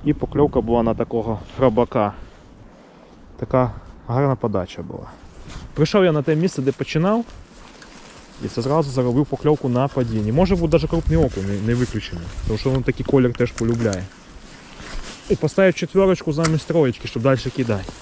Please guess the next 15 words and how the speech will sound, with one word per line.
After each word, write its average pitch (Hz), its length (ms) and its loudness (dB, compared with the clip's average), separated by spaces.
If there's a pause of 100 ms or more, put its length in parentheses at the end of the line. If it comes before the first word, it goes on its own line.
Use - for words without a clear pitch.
(520)
І 156 40 -4
на 202 80 -4
падінні 202 320 0
зразу 175 260 2
заробив 151 280 0
покльовку, 107 440 -6
бачите? 117 360 -6 (1700)
А 139 80 -6
здесь 190 220 -4
риба 202 240 -6
є. 120 220 -4 (1800)
Все-таки 147 480 -6 (140)
зелене 139 360 0
не 147 100 -2
хотіла. 104 540 -4